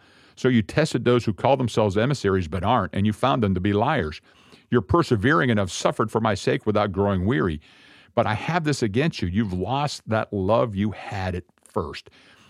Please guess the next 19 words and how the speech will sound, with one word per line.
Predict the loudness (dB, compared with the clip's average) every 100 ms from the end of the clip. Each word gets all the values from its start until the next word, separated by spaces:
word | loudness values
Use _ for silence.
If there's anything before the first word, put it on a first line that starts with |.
| -4
And, | -2 0
and | -2 -2
what | -4 -2 -2
does | 0
that | 0 2
really | 0 0
mean? | -2 -2
Well, | -2
you | 0
know, | 0
I |
can | 0 -2
speak | -2 -2 -2
seven | 0 2 4
or | 2
eight | 0
messages | 0 -2 -4 -6 -8 -8 -8
upon | -6 -4 -2
this. | -4 -6